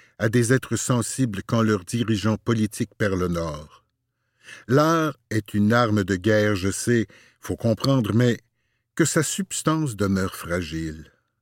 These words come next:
On lui souhaite une paix prochaine, comme aux humains chers à canon dans cet enfer. Aujourd'hui,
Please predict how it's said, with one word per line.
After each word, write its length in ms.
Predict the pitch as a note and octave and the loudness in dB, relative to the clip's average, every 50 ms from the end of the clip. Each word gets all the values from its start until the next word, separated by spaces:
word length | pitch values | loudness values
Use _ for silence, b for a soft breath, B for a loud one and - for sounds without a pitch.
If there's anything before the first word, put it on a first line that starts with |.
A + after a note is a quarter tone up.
| _ _ _ _ _ B B B B B B B B B | _ _ _ _ _ B B B B B B B B B
On 80 | D3+ D#3+ | 2 2
lui 160 | D#3 E3+ D#3 | 2 2 0
souhaite 500 | - - - F3+ E3+ - _ - - _ _ _ _ _ _ - | 0 0 2 2 0 0 _ -14 -20 _ _ _ _ _ _ 0
une 180 | D3+ D3+ D3 | 2 2 2
paix 180 | - - D3+ C#3 | 2 2 0 0
prochaine, 580 | - - A#2+ A#2 - - - A#2 G2+ F2+ F2 E2+ B B B B B | 0 0 -2 -2 -2 -2 -2 -2 -2 -2 -4 -6 B B B B B
comme 260 | - - G#3+ G#3+ F#3+ | 0 2 4 4 6
aux 120 | D3+ B2+ B2 | 4 4 4
humains 440 | G#2+ A2 A#2+ A#2+ A#2+ A#2+ B2 B2 A#2+ | 2 2 2 4 4 4 4 2 0
chers 440 | - - - B2+ A#2+ A#2+ A2+ G2+ | -2 0 0 2 2 4 2 2
à 60 | G2+ G2 | 0 -2
canon 440 | - - G#2+ G2+ G2+ G2+ G#2+ G#2 | -2 -2 0 2 2 2 0 0
dans 140 | F#2 F#2 F#2 | -2 -2 -4
cet 260 | - - G2+ F2+ - | -4 -6 -8 -8 -6
enfer. 640 | G2 F2+ F2+ - - F2+ D#2+ D2+ D2 D2 - - _ _ _ _ _ _ _ _ _ _ B B B B B B B B B | -6 -8 -8 -8 -6 -6 -6 -6 -8 -14 -18 -20 _ _ _ _ _ _ _ _ _ _ B B B B B B B B B
Aujourd'hui, 640 | C3 C#3+ C#3 D#3+ D3+ C#3 C#3 E3+ G3+ G#3+ G3+ - | 2 4 4 4 2 2 0 0 0 0 -2 -4